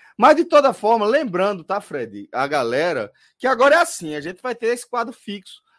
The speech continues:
na nossa programação. Sempre possível, a gente vai trazer, é, essa, essa configuração onde a gente vai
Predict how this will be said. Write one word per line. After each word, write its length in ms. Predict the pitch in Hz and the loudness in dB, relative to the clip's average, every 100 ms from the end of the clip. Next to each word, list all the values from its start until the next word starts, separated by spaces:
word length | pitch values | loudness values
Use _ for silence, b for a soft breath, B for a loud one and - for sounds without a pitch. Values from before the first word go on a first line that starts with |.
| _ _ | _ _
na 80 | 160 | -8
nossa 240 | 165 165 | -6 -6
programação. 640 | 151 160 156 165 151 - 156 | -8 -8 -6 -10 -10 -12 -12
Sempre 240 | 208 214 | -12 -14
possível, 380 | 233 180 180 175 | -16 -16 -14 -12
a 40 | |
gente 140 | 170 160 | -14 -12
vai 140 | 165 | -12
trazer, 560 | 160 160 127 131 127 123 _ _ - | -8 -10 -8 -8 -8 -12 _ _ -10
é, 320 | 123 123 - | -8 -6 -6
essa, 580 | 127 127 - 135 127 123 | -8 -10 -6 -2 -2 -4
essa 220 | 120 139 | -10 -14
configuração 720 | 131 135 - 131 143 131 - 151 | -18 -20 -14 -6 -4 -6 -10 -10
onde 140 | 214 | -8
a 60 | 208 | -8
gente 280 | 202 202 | -10 -14
vai 540 | 254 185 165 170 233 | -12 -2 0 0 -4